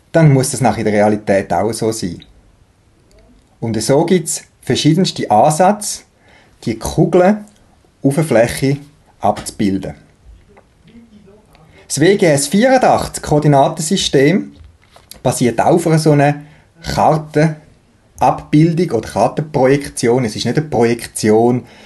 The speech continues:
wie ein Diaprojekt, wo man irgendeinen Lichtstrahlen kann rausschicken kann. Es ist immer viel Mathematik dahinter. Und das ist etwas, was relativ neu rausgekommen ist, darum auch W G S vierundachtzig. Neunzehnhundertvierundachtzig ist das quasi, ähm, standardisiert worden,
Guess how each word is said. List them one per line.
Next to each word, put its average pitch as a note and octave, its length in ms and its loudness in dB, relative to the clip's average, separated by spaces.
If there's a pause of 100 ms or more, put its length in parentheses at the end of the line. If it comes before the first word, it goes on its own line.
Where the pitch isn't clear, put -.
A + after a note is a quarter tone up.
(180)
wie G#2 100 -4
ein G2+ 160 -2
Diaprojekt, C3+ 720 0
wo A2+ 80 0
man G#2 100 0
irgendeinen G2+ 280 -4
Lichtstrahlen C#3 440 0
kann B2+ 140 -4
rausschicken B2 380 -6
kann. - 100 -14
Es - 100 -12
ist G2+ 60 -8
immer C#3 200 0
viel C3+ 200 0
Mathematik A2 800 -2
dahinter. C#3+ 460 0 (680)
Und C3 160 -4
das F3 120 0
ist F#3+ 80 2
etwas, E3+ 240 0
was C3+ 80 2
relativ D3 380 0
neu C3 240 2
rausgekommen G#3 400 2
ist, D#3 120 -4
darum C#3+ 140 2
auch B2+ 140 0
W C3+ 160 2
G C#3+ 100 -2
S G#2+ 220 0
vierundachtzig. F#3+ 720 -2
Neunzehnhundertvierundachtzig E3 1120 0
ist - 260 -6
das A#2 220 -4 (360)
quasi, G#2+ 640 -2 (600)
ähm, F#2 380 -8 (580)
standardisiert A2 800 -2
worden, F#3 600 2